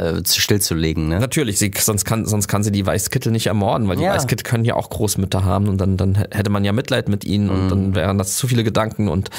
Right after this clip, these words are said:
Speaker 2: dann kann man, kann man nicht auf diesen tollen Rachefeldzug f-, gehen, den sie
Speaker 1: Ja.
Speaker 2: sich zweimal vorstellt.
Speaker 1: Ja.
Speaker 2: Einmal relativ kurz und einmal richtig, richtig
Speaker 1: Richtig heftig
Speaker 2: lang.
Speaker 1: lang, ja.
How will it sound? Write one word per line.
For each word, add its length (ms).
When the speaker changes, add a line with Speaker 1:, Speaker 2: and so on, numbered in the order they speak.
Speaker 2:
dann 100
kann 140
man, 280
kann 140
man 80
nicht 120
auf 80
diesen 200
tollen 240
Rachefeldzug 680
f-, 420
gehen, 260
den 140
sie 80
Speaker 1:
Ja. 60
Speaker 2:
sich 140
zweimal 440
vorstellt. 640
Speaker 1:
Ja. 100
Speaker 2:
Einmal 160
relativ 420
kurz 300
und 120
einmal 300
richtig, 760
richtig 0
Speaker 1:
Richtig 560
heftig 420
Speaker 2:
lang. 240
Speaker 1:
lang, 20
ja. 240